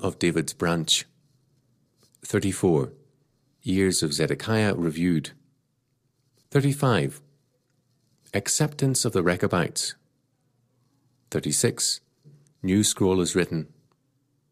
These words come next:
Thirty-seven. Detention in the prison. Thirty-eight. Final chance for Zedekiah. Thirty-nine.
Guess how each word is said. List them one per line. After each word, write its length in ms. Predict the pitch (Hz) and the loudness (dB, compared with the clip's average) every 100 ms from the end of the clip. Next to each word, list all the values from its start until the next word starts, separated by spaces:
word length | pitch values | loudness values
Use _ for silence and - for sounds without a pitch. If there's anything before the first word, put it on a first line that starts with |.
| _ _ _ | _ _ _
Thirty-seven. 680 | - 151 143 - 104 76 64 - _ _ _ _ _ _ | 0 2 2 2 2 0 -4 -10 _ _ _ _ _ _
Detention 640 | - - 123 123 120 113 | -6 0 0 2 0 0
in 120 | 98 | -2
the 60 | 87 - | -4 0
prison. 340 | 92 95 73 - - _ _ _ _ _ _ _ _ _ _ _ _ _ _ _ | 2 2 0 -6 -20 _ _ _ _ _ _ _ _ _ _ _ _ _ _ _
Thirty-eight. 600 | - 143 - 95 - - - _ _ _ _ | 0 2 2 0 0 -6 -12 _ _ _ _
Final 400 | - - 85 80 | -10 -2 0 0
chance 380 | 80 120 120 117 | 0 0 0 -2
for 160 | - 95 | -2 0
Zedekiah. 600 | 87 82 - 87 76 65 - _ _ _ _ _ _ _ _ _ _ _ _ | 0 0 -2 -2 -2 -2 -10 _ _ _ _ _ _ _ _ _ _ _ _
Thirty-nine. 580 | 143 139 131 104 73 | 0 2 2 2 2